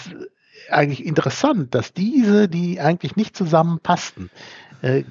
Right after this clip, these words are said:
sehr stark gemeinsam, äh, Politik gemacht haben. Auch Hollande und Merkel. Ja, Hollande wieder Sozialist, Merkel konservativ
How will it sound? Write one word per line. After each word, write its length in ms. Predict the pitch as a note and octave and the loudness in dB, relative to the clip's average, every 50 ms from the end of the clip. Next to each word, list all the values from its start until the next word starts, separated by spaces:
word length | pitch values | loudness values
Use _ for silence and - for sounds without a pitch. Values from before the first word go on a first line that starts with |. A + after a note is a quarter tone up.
| - - | -12 -14
sehr 560 | D#3+ C#3 A#2+ A2 A#2+ D3 E3 F3+ F3+ F3 D3+ | -12 -10 -6 -2 2 4 6 6 6 4 2
stark 480 | - - - C#3 B2 C3 C#3+ D3 - | 0 0 0 2 4 4 4 2 0
gemeinsam, 680 | - C#3 B2 B2 A#2+ B2+ C#3 C3+ C3 C#3+ B2+ B2 A#2+ - - - - _ _ _ _ | -2 -4 -2 0 2 2 2 2 0 -2 -2 -4 -6 -10 -18 -20 -20 _ _ _ _
äh, 260 | C#4+ - C3+ C3 B2+ | -6 -4 -2 -2 -4
Politik 380 | B2 - C3 A#2+ A2+ - F3 - | -4 -4 -6 -6 -6 -8 -8 -6
gemacht 260 | - G2 F#2 - - - | -8 -8 -8 -10 -12 -14
haben. 140 | - - | -14 -12
Auch 180 | - - C3 B2 | -2 -2 -2 0
Hollande 480 | - D#3+ C3+ C3 C3+ C#3+ E3+ F#3 E3 D#3 | 2 2 4 6 6 6 6 4 4 2
und 100 | D3 C#3+ | 2 2
Merkel. 380 | D#3+ A3+ C#4 C#4 - - D#3+ - _ _ - - _ _ _ | 2 0 0 -2 -6 -10 -12 -12 _ _ -20 -20 _ _ _
Ja, 220 | A#2 D3 A#3 C4+ B3 | -4 -4 -4 -4 -8
Hollande 460 | G#3 C#3+ A#2 A2 A2 A#2 C3 B2+ B2 A2 | -6 -4 -4 -2 -2 -2 -2 -2 -2 0
wieder 200 | A#2+ A#2+ A#2 G#2+ | 0 0 2 0
Sozialist, 560 | A#2 A#2+ - - C#3 C#3 G#3 G#3+ - - - | 0 0 2 2 2 4 2 0 0 -2 -2
Merkel 400 | B2 B2 C3+ C#3 - - B2+ B2 | 2 2 2 2 0 -2 -6 -6
konservativ 800 | - - D3 E3 F3+ F#3 F3+ E3+ F3 - - F3+ F3 F3+ - | -2 0 0 0 2 0 2 2 0 0 -2 -2 -2 -2 -4